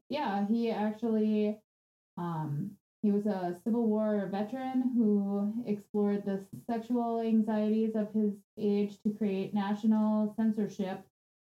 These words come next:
um, regime for the first time in American history. So he had material censored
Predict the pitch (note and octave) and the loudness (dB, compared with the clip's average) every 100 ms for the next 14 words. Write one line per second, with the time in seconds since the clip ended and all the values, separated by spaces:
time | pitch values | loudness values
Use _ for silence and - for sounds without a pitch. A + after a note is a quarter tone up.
0 | _ F#3+ F3+ D#3+ D#3+ - - _ G#3 G3+ | _ -6 -4 -2 -2 -4 -14 _ 0 2
1 | A3+ A3 G#3 G#3+ F#3+ - G#3+ G#3 G#3+ G3+ | 4 4 4 2 -2 -2 -2 -2 0 0
2 | F#3+ F#3+ F#3 - F3 F#3 F3 E3 F3 G#3 | 0 -2 -4 -4 -4 -2 -4 -4 -2 2
3 | G#3 A#3+ - D3 C#3 - _ _ _ _ | 2 2 -2 -6 -8 -14 _ _ _ _
4 | A#3 G#3+ G#3+ A#3+ A3+ G#3 G#3 - B3 A3+ | -2 2 2 2 2 2 2 2 2 2
5 | A3+ A3 A#3 A3+ A3+ A#3 A3+ A3 A3 A3 | 2 0 2 2 2 0 0 2 2 0
6 | G#3+ | 0